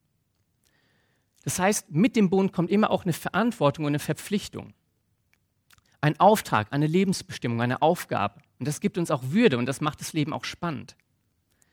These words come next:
Aber es ist wichtig zu verstehen, dass diese Verantwortung und diese Verpflichtung, die mit dem Bund kommt,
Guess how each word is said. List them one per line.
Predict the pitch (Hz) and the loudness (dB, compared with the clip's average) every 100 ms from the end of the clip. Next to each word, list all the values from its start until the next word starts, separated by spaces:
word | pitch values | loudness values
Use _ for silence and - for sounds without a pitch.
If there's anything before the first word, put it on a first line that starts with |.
| _ _ _ - | _ _ _ -4
Aber | 143 | -2
es | 151 | -2
ist | - | -2
wichtig | 196 240 - | 0 0 -2
zu | - | -6
verstehen, | 185 160 185 165 | -4 0 2 2
dass | 143 | 2
diese | 170 151 | 0 -2
Verantwortung | - 160 226 - 165 151 | -4 0 2 4 2 2
und | 147 | -2
diese | 143 - | -2 -2
Verpflichtung, | 139 - 214 233 - 143 | -4 -4 -4 -4 -2 -2
die | 139 | 0
mit | 156 | 0
dem | 156 143 | 0 -2
Bund | 135 - | -4 -4
kommt, | - 202 190 - | -2 0 -2 -6